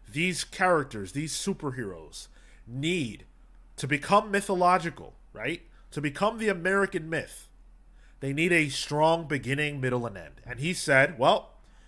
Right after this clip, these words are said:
we know the beginning of Batman. D C is intent on never leaving the middle of Batman,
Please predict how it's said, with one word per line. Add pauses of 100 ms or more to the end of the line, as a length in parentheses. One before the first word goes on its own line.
(420)
we
know
the
beginning
of
Batman. (1080)
D
C
is
intent
on
never
leaving
the
middle
of
Batman,